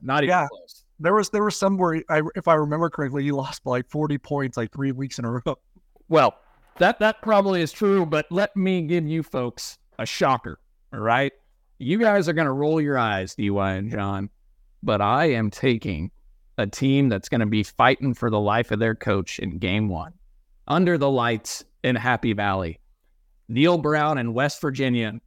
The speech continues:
Speaker 1: are gonna roll into Penn State, and they're only gonna lose by twenty. Cover, the spread is twenty and a half.
Speaker 2: That
Speaker 1: The
Speaker 2: wouldn't
Speaker 1: spread is, the spread is twenty and a half. I think West Virginia shows fight.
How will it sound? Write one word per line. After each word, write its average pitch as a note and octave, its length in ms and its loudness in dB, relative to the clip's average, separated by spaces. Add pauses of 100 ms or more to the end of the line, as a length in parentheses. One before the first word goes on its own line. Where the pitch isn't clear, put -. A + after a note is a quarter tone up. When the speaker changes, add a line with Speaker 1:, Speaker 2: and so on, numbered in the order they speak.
(120)
Speaker 1:
are A#2+ 120 -4
gonna A#2+ 200 -2
roll C3+ 300 -2
into C3+ 220 0
Penn C#3+ 280 -6
State, A2 420 -4 (680)
and A2 120 -4
they're F3 120 0
only B3+ 180 2
gonna F#3+ 140 2
lose F3+ 180 0
by D#3+ 140 2
twenty. F3 380 -4 (640)
Cover, F#3+ 300 0
the D3+ 100 -2
spread A3 280 4
is D3+ 100 -2
twenty G#3 260 0
and E3+ 80 0
a D3 40 -2
half. D3 280 -6 (560)
Speaker 2:
That D#3 80 0
Speaker 1:
The E3 40 2
Speaker 2:
wouldn't F3+ 200 0
Speaker 1:
spread G3+ 180 2
is, B2+ 220 -2 (320)
the D#3+ 80 -4
spread F#3+ 300 4
is D#3 100 2
twenty F#3 300 0
and F3+ 80 0
a E3+ 40 -2
half. D3+ 360 -4 (500)
I C3+ 80 0
think D3 180 0
West D#3 220 0
Virginia D3+ 320 2
shows C3+ 360 -2
fight. A#2 340 -2